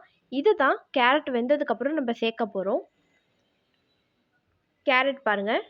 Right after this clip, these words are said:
கலர் வந்து நல்லா சேஞ்ச் ஆயிருக்கு. ஃபர்ஸ்ட் சேர்க்குறப்ப ரொம்ப பச்சையா இருந்தது, இப்போ வெந்ததுக்கு அப்புறம் அதோடைய கலரே டிஃப்ரெண்டா தெரியும். இந்த கண்டிஷன்ல கொத்தமல்லி சேர்த்துக்கலாம். சேர்த்துட்டு இன்னும் ஒரு ரெண்டு நிமிஷம் நல்லா வதக்கிட்டு அதுக்கப்புறம் நம்ம அரைச்சிட்டு வந்த மசாலாவை அதை இதோட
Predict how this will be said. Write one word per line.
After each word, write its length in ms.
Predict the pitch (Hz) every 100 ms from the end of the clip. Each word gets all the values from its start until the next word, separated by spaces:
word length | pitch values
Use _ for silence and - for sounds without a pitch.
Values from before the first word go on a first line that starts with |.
| _ _ _ -
கலர் 240 | 240 247 247
வந்து 160 | 233 247
நல்லா 180 | 214 233 -
சேஞ்ச் 240 | 247 247 262
ஆயிருக்கு. 300 | 214 185 254 392 _
ஃபர்ஸ்ட் 320 | 233 - 302 -
சேர்க்குறப்ப 420 | 254 - 233 294
ரொம்ப 180 | 240 240 214
பச்சையா 380 | 185 - 262 240
இருந்தது, 340 | - 208 226 381 _ _
இப்போ 140 | _ 247 233
வெந்ததுக்கு 440 | 269 403 359 247
அப்புறம் 240 | - 302 302
அதோடைய 240 | 240 226 226
கலரே 300 | 233 277 311
டிஃப்ரெண்டா 400 | 247 - 233 240 240
தெரியும். 280 | 196 208 359 - _ _ 277
இந்த 140 | 330 403
கண்டிஷன்ல 480 | 277 247 247 233 269 311
கொத்தமல்லி 400 | 233 247 240 247
சேர்த்துக்கலாம். 560 | 220 208 196 196 208 359 _ _ _ _ -
சேர்த்துட்டு 480 | 320 349 220 233 381 - -
இன்னும் 180 | 262 302
ஒரு 60 | 240 226
ரெண்டு 160 | 262 269
நிமிஷம் 300 | 262 302 254
நல்லா 160 | 214 226
வதக்கிட்டு 480 | 202 214 - 202 240 392 _ _ _ 262
அதுக்கப்புறம் 440 | 294 285 277 349
நம்ம 140 | 330 254 214
அரைச்சிட்டு 340 | 247 302 269
வந்த 160 | 226 220
மசாலாவை 460 | 214 - 214 196 269 381
அதை 160 | 226 208
இதோட 260 | 202 202